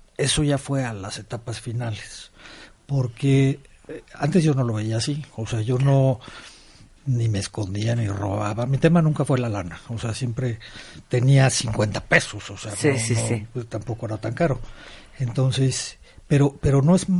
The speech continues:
Speaker 1: no era para conseguir el próximo trago, sino para seguir con el estilo de vida que llevaba.
Speaker 2: A ver,
Speaker 1: Porque
Speaker 2: cuéntanos tu historia. Empezaste a los doce, ¿no?
Speaker 1: Empecé a los doce,
Speaker 2: Ajá.
Speaker 1: mi primer borrachera. Y luego,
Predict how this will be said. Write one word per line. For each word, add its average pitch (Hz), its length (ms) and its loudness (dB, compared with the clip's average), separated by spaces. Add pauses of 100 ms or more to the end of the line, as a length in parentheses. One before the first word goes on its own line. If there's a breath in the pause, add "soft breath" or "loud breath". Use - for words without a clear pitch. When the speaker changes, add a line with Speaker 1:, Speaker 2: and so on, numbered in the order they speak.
(160)
Speaker 1:
no 170 320 4
era 185 260 4
para 127 240 -2
conseguir 123 760 2 (120)
el 139 160 0
próximo 131 480 0
trago, 117 400 0
sino 117 320 -4
para 110 160 -2
seguir 135 260 -2
con 160 140 2
el 135 100 2
estilo 147 380 4
de 135 60 6
vida 135 400 4 (480 loud breath)
que 123 140 -2
llevaba. 180 340 4 (260)
Speaker 2:
A 165 120 4
ver, 170 140 4
Speaker 1:
Porque 202 180 4
Speaker 2:
cuéntanos 320 260 0
tu 160 60 -2
historia. 151 320 4
Empezaste 214 440 2
a 226 40 6
los 156 200 2
doce, 120 300 -2
¿no? 143 320 -2
Speaker 1:
Empecé 139 280 -8
a 190 40 0
los 180 180 -4
doce, 143 500 0
Speaker 2:
Ajá. 143 140 -4
Speaker 1:
mi 143 120 4
primer 135 280 2
borrachera. 117 540 -4
Y 120 60 -8
luego, 185 380 2